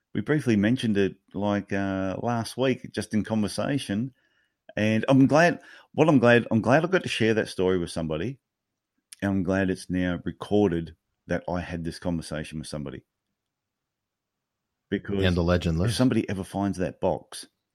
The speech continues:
Speaker 1: and makes a movie
Speaker 2: <laughs>
Speaker 1: about it, I can say, "Okay, at least that I, I,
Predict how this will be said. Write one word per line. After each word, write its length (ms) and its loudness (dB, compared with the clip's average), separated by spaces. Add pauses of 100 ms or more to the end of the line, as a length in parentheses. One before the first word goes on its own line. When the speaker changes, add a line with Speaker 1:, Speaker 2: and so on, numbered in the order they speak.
(440)
Speaker 1:
and 160 0
makes 280 -2
a 40 -2
movie 280 -4
Speaker 2:
<laughs> 100 0
Speaker 1:
about 360 6
it, 120 -6 (340)
I 60 -8
can 100 -8
say, 320 -4
"Okay, 460 -4
at 60 -6
least 240 -2
that 180 0
I, 240 2
I, 100 -4